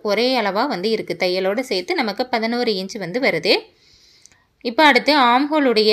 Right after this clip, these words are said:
சுற்றளவு வந்து நம்ம பார்த்துக்கலாம். இப்போ நார்மலா நம்ம வந்து ஒன்றரை இன்ச்சில் வச்சு வரைவோம் இல்லையா? அது மாதிரி ஒன்றரை இன்ச்சில் வச்சு நீங்க அந்த கர்வ் லைன் அப்படிங்கிறது வந்து எடுத்துக்கோங்க. இப்போ இதை வந்து நம்ம அளந்து வந்து பார்க்கலாம். இப்போ ஆர்ம்ஹோல் சுற்றளவு பதினேழு இன்ச்சு சொல்லியிருக்கிறாங்க. அப்போ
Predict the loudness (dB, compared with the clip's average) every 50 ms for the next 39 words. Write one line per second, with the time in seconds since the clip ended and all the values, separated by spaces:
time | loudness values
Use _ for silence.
0 | 2 0 0 -4 -4 -2 0 0 2 2 2 0 0 -2 -2 -2 -2 -2 -4 -4
1 | -2 -2 -4 -4 -4 -6 -6 -6 -6 -6 -6 -8 -12 _ _ _ _ _ _ _
2 | _ 0 2 4 6 6 6 4 2 2 2 2 2 0 0 0 0 0 0 2
3 | 2 2 0 0 0 0 0 0 -2 -4 -4 -2 -2 -2 -2 -2 -4 -4 -4 -4
4 | -4 -6 _ _ _ _ _ _ _ _ _ _ 2 2 4 4 4 2 0 -2
5 | -4 -2 0 2 2 2 2 2 2 0 0 0 0 0 0 -2 -2 -2 -2 -2
6 | -2 -2 -4 -6 -4 -2 0 0 0 0 0 -2 -2 -2 -2 -4 -8 -16 _ _
7 | _ _ _ _ _ _ -10 -6 -4 -2 0 0 2 2 0 2 4 4 6 6
8 | 6 4 4 4 2 0 0 0 0 0 0 0 -2 0 0 0 0 0 0 -2
9 | 0 0 0 0 0 -2 -4 -6 -6 -6 -6 -6 -8 -12 -16 _ _ _ _ _
10 | _ _ _ -10 -6 -4 -2 0 0 2 2 2 2 2 2 2 2 2 0 2
11 | 2 2 2 2 2 2 0 -2 -2 -2 -2 -4 -2 0 0 0 0 -2 -4 -4
12 | -4 -4 -6 -8 _ _ _ _ _ -20 -20 _ -6 -4 0 2 4 4 2 0
13 | -2 -8 _ _ _ 0 2 2 2 2 2 2 2 2 0 -2 -2 0 0 2
14 | 2 2 0 2 2 2 2 4 2 2 2 2 2 0 -2 -2 -4 -6 -6 -4
15 | -2 0 0 0 0 -2 -2 -4 -4 -2 -2 -2 -2 0 0